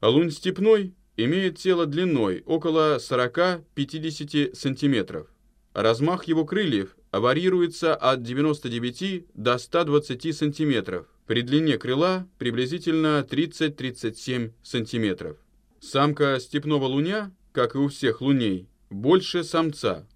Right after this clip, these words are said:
а взрослый самец имеет оперение бледно-сизого цвета на спинной части и белого на брюшной стороне. На территории России степной лунь встречается в европейской части до Алтая и Забайкалья.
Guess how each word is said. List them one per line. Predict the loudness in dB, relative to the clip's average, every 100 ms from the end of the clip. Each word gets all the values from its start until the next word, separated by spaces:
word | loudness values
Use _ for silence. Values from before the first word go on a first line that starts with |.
| _ 0
а | 0
взрослый | 4 2 4 0
самец | 0 0 0 0 -4 -16 _
имеет | -2 2 4 2 0
оперение | -2 0 2 2 2 2 0
бледно-сизого | 0 0 0 2 0 0 -4 -2 2 0
цвета | 0 -2 0 0 -4 -6
на | -6 -6
спинной | 0 2 2 0
части | 0 -2 -2 -6 -6 -6 _
и | -4 -4
белого | 2 2 2 2 2 2 2
на | 0
брюшной | 2 -2 -2 0 0 0 _
стороне. | -6 -2 0 0 -4 -8 _ _
На | -2 0
территории | 0 0 2 2
России | 4 2 -2 -4 -2 -2 -8
степной | -18 -8 -4 0 0
лунь | 0 0 -2 -6 _
встречается | -6 -6 -2 0 0 0 0 0 2
в | 2
европейской | 4 2 2 0 -2 -4 -2
части | 0 -2 -2 -4 -4 -4 -10
до | 0 2 4
Алтая | 4 2 0 2 2 0 -6
и | -6 -4 -2
Забайкалья. | 0 0 0 2 0 2 -2 -6